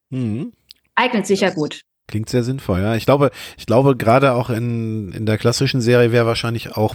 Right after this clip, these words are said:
Speaker 1: Pille noch ganz interessant, sich da
Speaker 2: Pille war auch
Speaker 1: anzugucken.
Speaker 2: drin, der hatte bei mir <laughs> die letzte
Speaker 1: Jetzt kommt's.
Speaker 2: Ja, Neurotizismus tatsächlich, der Grad der Ängstlichkeit.
Speaker 1: Ah.
Speaker 2: Er hasst ja Beamen, ne? Und,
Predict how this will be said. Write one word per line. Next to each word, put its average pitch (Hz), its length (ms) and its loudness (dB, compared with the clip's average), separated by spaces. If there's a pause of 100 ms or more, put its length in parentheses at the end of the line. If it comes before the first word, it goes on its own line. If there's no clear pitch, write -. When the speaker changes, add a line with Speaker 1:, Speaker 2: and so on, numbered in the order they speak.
Speaker 1:
Pille 139 300 2
noch 90 180 -4
ganz 90 220 -4
interessant, 87 520 -6
sich - 180 -8
da 90 180 -6
Speaker 2:
Pille 233 260 2
war 185 140 4
auch 214 100 2
Speaker 1:
anzugucken. 202 240 -4
Speaker 2:
drin, - 20 -
der 208 160 2
hatte 220 220 -2
bei 208 140 -2
mir 220 200 2 (460)
<laughs> - 440 -20
die - 180 4
letzte 285 180 2
Speaker 1:
Jetzt 220 160 0
kommt's. 240 400 2 (460)
Speaker 2:
Ja, 262 440 2 (460)
Neurotizismus 254 1080 0
tatsächlich, 170 540 -4
der 185 120 0
Grad 180 500 0
der - 160 0
Ängstlichkeit. 208 800 0
Speaker 1:
Ah. 117 220 4
Speaker 2:
Er - 100 -6
hasst - 360 -2
ja 214 160 2
Beamen, 226 840 2 (380)
ne? 247 440 2
Und, 220 360 0